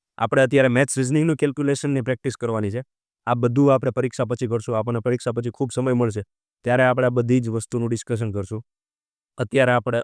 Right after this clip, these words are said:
only આપણું ફોકસ, આપણો સિલેબસ પૂરો કરવામાં અને જો હવે તૈયારી શરૂ કરતા હોય તો, તો તમારે વધારે પિનપોઇન્ટ ફોકસ રાખવું પડશે કે ભાઈ હું ઓછામાં ઓછા દિવસોની અંદર મેક્સિમમ આઉટપુટ કઈ રીતે આવું. કોઈ એવી ફિક્સ સ્ટ્રેટેજી પરીક્ષાની કોઈ માટે,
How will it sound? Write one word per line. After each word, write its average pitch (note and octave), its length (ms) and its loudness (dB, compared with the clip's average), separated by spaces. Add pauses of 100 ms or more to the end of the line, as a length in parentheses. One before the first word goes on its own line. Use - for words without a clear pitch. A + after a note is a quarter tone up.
only C3 300 0
આપણું A#2+ 280 -2
ફોકસ, A2+ 420 -6
આપણો A2+ 160 -6
સિલેબસ A#2+ 420 -4
પૂરો A#2 180 -2
કરવામાં A#2 420 -2 (360)
અને A#2+ 160 0
જો B2+ 180 4
હવે C3 140 4
તૈયારી C3 280 0
શરૂ C3+ 200 -4
કરતા B2+ 200 -4
હોય B2+ 140 0
તો, B2+ 120 -4
તો B2 100 -2
તમારે B2+ 260 -2
વધારે B2 300 0
પિનપોઇન્ટ C3+ 500 -2
ફોકસ C3 280 -6
રાખવું A#2 260 -4
પડશે G2+ 260 -6 (380)
કે A#2 100 2
ભાઈ B2+ 280 2 (380)
હું C#3 260 0
ઓછામાં D#3 460 0
ઓછા C#3+ 380 0
દિવસોની C3 440 0
અંદર B2+ 200 -2
મેક્સિમમ D3 640 0
આઉટપુટ C#3 420 -2
કઈ B2 140 0
રીતે G#2 220 -6
આવું. - 420 -16 (540)
કોઈ F3+ 180 4
એવી F3+ 200 4
ફિક્સ - 420 -4
સ્ટ્રેટેજી D#3+ 720 -4
પરીક્ષાની D3+ 580 -6
કોઈ C#3+ 240 -2
માટે, C3+ 360 -4